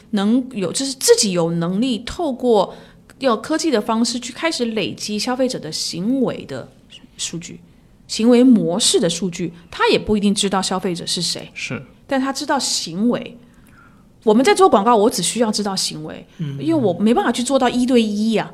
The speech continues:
Speaker 1: 每个广告都是一对一，不太可能。当four A手上没有这些数据，然后他又没有找到一个方法跟，跟外面的数据公司合作的时候，就是我刚刚讲的，洞察可能已经失真了。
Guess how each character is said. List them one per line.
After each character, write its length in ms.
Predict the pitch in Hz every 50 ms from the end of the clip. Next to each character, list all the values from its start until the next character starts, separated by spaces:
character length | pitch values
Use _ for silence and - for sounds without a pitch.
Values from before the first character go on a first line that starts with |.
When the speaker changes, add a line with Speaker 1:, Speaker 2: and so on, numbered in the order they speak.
| - - -
Speaker 1:
每 120 | 226 180
个 80 | 175 262
广 160 | - 202 156
告 80 | 185 214
都 80 | 233
是 140 | 233 226 226
一 100 | 220 214
对 140 | 220 220 208
一， 100 | 208 202
不 100 | 208 202
太 140 | 202 214 196
可 200 | - - 170 98
能。 180 | - - - - - _ _ _ _ _ _ _ _ _
当 260 | - 339 349 359 349 320
four 240 | - - 381 370
A 20 | 381
手 120 | 359 233
上 180 | 214 269 269 262
没 140 | 233 233 302
有 120 | 392 269
这 140 | 185 - 208
些 140 | 208 226 214
数 240 | 220 - 247 226
据， 160 | 214 220 214 208
然 80 | 214
后 40 | 233
他 160 | 262 - 320
又 140 | 330 320 269
没 120 | 233 262
有 120 | 320 285 254
找 160 | 254 175 151
到 140 | 214 226 214
一 80 | 202
个 80 | 208 202
方 240 | 202 - 220 233 240
法 200 | 226 - - - -
跟， 500 | - 202 208 214 214 214 220 208 208 214 - - -
跟 340 | - 226 226 226 226 226 - - - -
外 180 | - 392 381 262
面 200 | 220 214 196 185
的 60 | 180
数 180 | 175 - - 233
据 140 | - 196
公 160 | 175 185 180 180
司 100 | - 190
合 220 | 180 - 170 156
作 140 | - - 175
的 100 | 165 160
时 140 | 165 - 170
候， 260 | 160 165 151 - _ - - _ - - -
就 100 | - 254
是 80 | 233 202
我 80 | 165
刚 120 | 180 175 175
刚 100 | 170 175
讲 180 | 170 139 87
的， 120 | 90 - - - - _ _ -
洞 140 | - 254 226
察 160 | - - 160
可 100 | - 185
能 100 | 165 -
已 40 | -
经 160 | 165 165 165
失 260 | - - - 170 175
真 300 | 170 170 170 160 165 165
了。 160 | 151 - -